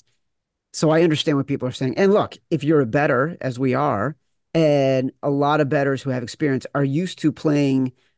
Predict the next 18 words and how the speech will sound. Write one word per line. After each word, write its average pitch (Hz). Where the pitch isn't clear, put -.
where, 131
are 143
used 160
to 139
betting 143
on 117
the 110
underdogs. 117
This 180
was 185
a 160
shitty 156
year 156
for 120
betting 139
underdogs, -
right? 147
Like, 120